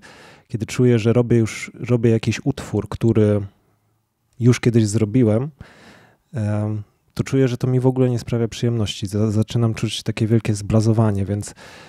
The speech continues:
e, często poszukiwanie tych, e, nowych ścieżek, nowych form wyrazu jest faktycznie bolesne i często tak myślę, że ojej, to już nadszedł ten moment, że od tego momentu już będę tylko klepać cały czas to, co robiłem do tej pory i to będzie tylko gorsze i gorsze i gorsze.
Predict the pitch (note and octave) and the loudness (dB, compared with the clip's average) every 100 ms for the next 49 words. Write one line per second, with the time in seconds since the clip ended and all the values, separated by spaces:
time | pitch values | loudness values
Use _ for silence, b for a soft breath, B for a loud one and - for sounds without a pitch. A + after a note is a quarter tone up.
0 | B _ - A2 - A#2+ - A#2+ - A2+ | B _ -4 -4 0 0 2 -2 2 0
1 | - - A2+ A#2+ A#2+ A2 - - - - | 2 0 4 4 4 0 -2 -6 -8 -4
2 | A2+ G#2 G#2 G2+ G2+ - A#2 A#2 G#2+ - | 0 0 0 -2 -8 -2 2 2 0 -2
3 | - G#2+ G2+ - A2 G#2+ - - - A2+ | 0 0 0 -2 0 0 -2 -4 -2 -2
4 | G#2 A2 A2+ G#2 A#2 B2+ A2 A2 - - | 0 0 0 0 0 2 0 -2 -4 -6
5 | A2+ - - A#2+ G#2+ A#2 A2 - G#2 G2+ | -6 -6 -2 0 4 6 4 0 -4 -4
6 | - G#2+ - G2+ G#2+ G#2+ G#2 A2+ G2+ G#2 | -4 -6 -4 -4 -4 -6 -4 -4 0 -2
7 | G2+ b b b b b b b _ _ | -2 b b b b b b b _ _
8 | - B2+ B2 A2 A#2 - A#2+ - A#2+ B2 | 2 4 6 4 2 2 0 -2 -2 0
9 | B2 A2 G2+ G#2 A2 - A2+ A2+ A#2+ A#2 | 2 0 0 0 0 0 0 2 4 2
10 | A2+ A#2 B2 A2+ G#2+ A2 A2+ - A2+ A2+ | 4 2 2 0 0 -2 -2 0 0 0
11 | - A2+ A2 - G#2+ - A2 - G#2+ G#2 | -2 -2 -2 -2 -6 -6 -6 -2 0 2
12 | G#2+ G#2 - A2 - A2+ A2+ G#2+ G#2+ G#2+ | 0 0 -2 -2 0 0 0 0 -2 0
13 | G#2+ G#2 G#2 G#2 - G#2+ G2+ G#2 - G#2+ | 0 -2 0 0 0 0 4 2 2 -2
14 | G2 G#2 - - | 0 -2 -2 -6